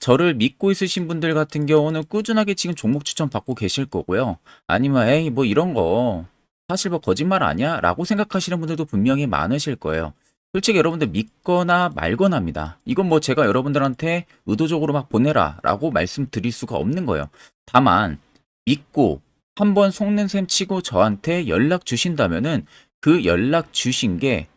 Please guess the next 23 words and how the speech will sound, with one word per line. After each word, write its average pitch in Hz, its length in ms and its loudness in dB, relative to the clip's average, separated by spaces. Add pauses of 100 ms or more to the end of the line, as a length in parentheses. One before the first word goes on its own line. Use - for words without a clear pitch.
(140)
우려가 180 640 2
아니라 95 560 -2
결국에는 170 600 0
여러분들이 131 520 0
성공을 196 600 -2
할 170 100 -4
수 151 160 -8
있고 170 400 -2
수익을 220 520 -2
볼 131 180 -4
수 143 300 -4
있는 120 440 0
계기가 95 500 -4 (360)
될 85 180 -4
수가 - 360 -8
있다라는 127 520 -4
점, 80 140 -8 (360)
이거 110 240 2
한번 185 340 2
꼭 170 240 -6
생각을 160 420 -4
해보시기 147 420 -2
바랍니다. 117 680 -4